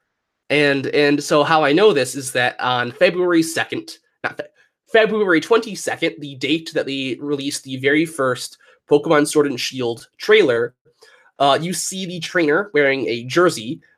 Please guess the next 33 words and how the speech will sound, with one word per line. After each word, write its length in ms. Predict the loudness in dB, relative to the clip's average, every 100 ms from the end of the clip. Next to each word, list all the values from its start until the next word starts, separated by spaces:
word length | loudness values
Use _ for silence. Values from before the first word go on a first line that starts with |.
| -2
uh, 380 | 2 4 2 0 -2
that 200 | -2 0
says 300 | 0 0 -2
two 220 | -6 2
twenty-seven 640 | 2 2 -2 2 2 2
on 100 | -4
the 80 | -4
back. 240 | -8 -12 _ _ _ _ _ _
And 260 | -2 -2 -4
previously, 640 | -2 0 2 0 -2 -4
I 100 | 0 0
had 140 | 0
mentioned 320 | -4 -2 -4
how 140 | -2 -2
that's 320 | 0 -2 2
Skarmory's 640 | 4 6 4 2 -2 -6
number. 260 | -8 -8 -6
I 40 |
didn't 180 | -4 0
know 100 | 0
how 160 | 0 -2
Skarmory 760 | -4 0 2 2 2 0 0
factored 460 | 0 -2 -2 -6 -6
into 140 | -6
things. 480 | -6 -10 -12 -18 -18 _ -20 -20 _ _ _ -10
And 100 | -2
I 60 | -2
realize 540 | 2 4 6 4 2
now 160 | 0 0
it's 160 | 0
not 420 | 0 2 2 2 -6
Skarmory's 720 | -4 2 4 4 0 -2 -6
number. 400 | -6 -6 -6